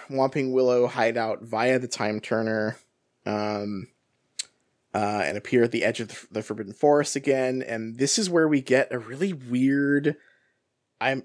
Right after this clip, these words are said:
I, like, I'm picturing, like, they're doing the same scene, the Ludo Bagman scene for the first task again, but, like, they're further back on the stage and they've got, like, body doubles or something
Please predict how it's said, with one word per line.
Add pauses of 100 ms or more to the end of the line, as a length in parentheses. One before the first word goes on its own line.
I,
like, (260)
I'm
picturing, (1160)
like,
they're
doing
the
same
scene,
the
Ludo
Bagman
scene
for
the
first
task
again,
but,
like,
they're
further (220)
back (160)
on
the
stage
and
they've
got,
like,
body
doubles
or
something